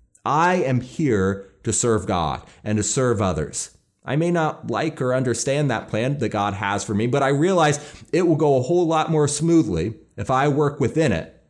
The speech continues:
instead of against it. Regardless of your circumstance and how you end up asking this question, "I've ruined my life, now what?" This is God's answer. His word tells us to prioritize, first by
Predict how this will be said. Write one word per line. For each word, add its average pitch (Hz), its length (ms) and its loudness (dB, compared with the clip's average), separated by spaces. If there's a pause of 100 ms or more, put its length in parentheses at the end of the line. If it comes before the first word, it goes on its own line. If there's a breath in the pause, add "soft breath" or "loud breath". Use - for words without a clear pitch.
(120)
instead 107 380 -2
of 101 80 0
against 90 380 -2
it. - 260 -10 (1120 loud breath)
Regardless 175 560 2
of 135 120 2
your 120 100 2
circumstance 92 880 -6 (680)
and 123 100 0
how 131 240 0
you 113 220 2
end 101 160 2
up 90 160 -4
asking 92 400 -2
this 85 100 -2
question, 90 720 -4
"I've 90 180 -4
ruined 95 200 0
my 85 140 -2
life, 85 440 -4 (160)
now 87 240 -2
what?" 71 400 -6 (220)
This 180 260 0
is 175 140 0
God's 120 280 0
answer. 82 440 -6 (200)
His 175 240 2
word 165 300 2
tells 143 320 0
us 98 240 0 (240 loud breath)
to 135 80 -2
prioritize, 92 920 -2
first 147 360 0
by 123 340 0